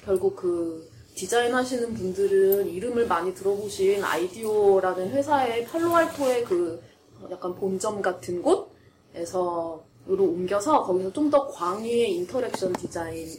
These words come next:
일을 했어요. 그러니까 그게 브랜드건, 뭐 제품이건, 어, 공간이건, 어,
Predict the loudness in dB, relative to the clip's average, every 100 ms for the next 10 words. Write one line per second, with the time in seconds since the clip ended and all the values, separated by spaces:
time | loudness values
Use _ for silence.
0 | -16 -12 -12 -12 -8 -6 -8 -12 -14 -14
1 | -12 -12 -12 -20 -20 -20 -10 -8 -6 -6
2 | -6 -6 -4 2 4 4 2 0 -4 -6
3 | -6 -10 -10 -6 -4 0 4 4 2 -4
4 | _ -4 -2 -4 -4 -2 -2 -2 -2 -2
5 | -2 -2 0 2 2 4 2 0 -8 _
6 | 0 0 0 -10 -10